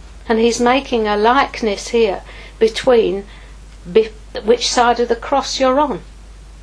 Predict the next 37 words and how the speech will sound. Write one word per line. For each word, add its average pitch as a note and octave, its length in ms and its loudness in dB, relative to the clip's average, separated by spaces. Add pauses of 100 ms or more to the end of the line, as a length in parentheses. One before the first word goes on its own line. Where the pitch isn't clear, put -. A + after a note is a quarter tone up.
(360)
Are A3+ 60 4
you A#3 80 2
gonna A#3 220 4
walk B3+ 400 2
in G#3+ 160 2
le-, G#3 280 2
legalism G3 840 0 (680)
and G3+ 400 -2 (100)
put - 300 0
a G3+ 80 0
yoke A#3+ 460 2
and G3 120 -2
a F3 60 -2
rod A3 500 2
on G3 220 0
yourself, F#3 800 0 (180)
or G3+ 120 2
are - 20 4
you G3 100 0
gonna G3 220 0
walk A#3+ 260 2
in G#3+ 100 -2
the G3+ 60 -4
freedom G#3 640 -4 (340)
of G#3 160 -6
resurrection G#3+ 920 0
life, G#3 520 -4 (300)
where C4+ 140 2
you C4 180 0
will E4 240 4
make G3 320 0
mistakes? - 680 -4 (180)
You're C#4 140 2
free E4 440 -4
to - 140 -6
make G3 320 -4
mistakes. - 920 -8